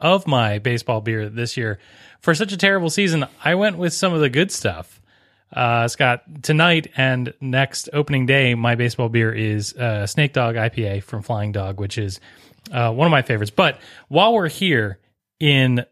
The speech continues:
uh, the, the, uh, the drink of the week, I wanna talk about something that, uh, was announced earlier. Uh, this came from Heavy Seas. They said, this was on the, the fourth, "Loose Cannon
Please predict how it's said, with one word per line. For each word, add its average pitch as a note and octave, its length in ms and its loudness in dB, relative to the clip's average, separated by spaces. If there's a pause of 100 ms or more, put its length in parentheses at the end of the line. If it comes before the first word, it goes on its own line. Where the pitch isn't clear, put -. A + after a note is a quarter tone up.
(140)
uh, G#2 540 -2 (160)
the, B2 260 -10
the, A#2 380 -4
uh, G2+ 440 -8
the A2+ 200 -8
drink A#2 220 -4
of B2 40 -2
the A2 60 -2
week, A#2 260 -2 (380)
I C3 60 0
wanna F#3+ 180 4
talk F3 200 4
about C#3+ 200 2
something A#2+ 420 0 (100)
that, A#2 640 0
uh, A#2+ 240 0
was A2 140 -6
announced C#3 460 0
earlier. B2 400 0 (420)
Uh, A#2+ 220 2
this C#3 180 -2
came C#3+ 320 0
from A2+ 460 0
Heavy B2+ 240 0
Seas. A#2 380 -4
They A#2 120 -4
said, B2 420 -2
this B2 180 -4
was G#2+ 140 -8
on G2 140 -6
the, F#2+ 240 -12
the A2+ 100 -8
fourth, G#2 320 -8 (120)
"Loose F#3 280 -2
Cannon D3 480 0